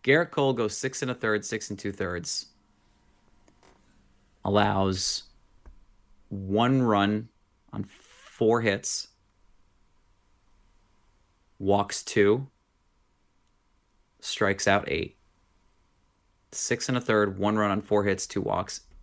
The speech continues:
eight strikeouts. Nate Eovaldi goes six innings, allows two runs on five hits,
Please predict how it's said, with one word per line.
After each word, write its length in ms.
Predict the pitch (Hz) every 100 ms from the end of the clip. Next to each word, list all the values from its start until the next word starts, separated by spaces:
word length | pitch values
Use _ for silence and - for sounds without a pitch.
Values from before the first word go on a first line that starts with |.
| -
eight 120 | 101
strikeouts. 720 | - 78 71 69 67 - - _ _ - - - - - - - - - _
Nate 180 | 120 131
Eovaldi 580 | 139 123 113 113 123 127 _ _ _ _ _ _ _ _ _ _ _ _ _ _ _ _ _ _ _ _ -
goes 220 | 95 95
six 360 | - 131 131 113
innings, 560 | 98 110 127 - - _ _ _ _ _ _ _ _ _ _ _ _ _ -
allows 300 | 95 98 -
two 260 | - 131
runs 560 | 120 110 110 127 - - _ _ _ _ _ _ _ _ _ _ _ _ _ _ - - _ _ _ - - _ - - - - - - _
on 80 | 190
five 340 | - 127 98
hits, 460 | 104 107 - -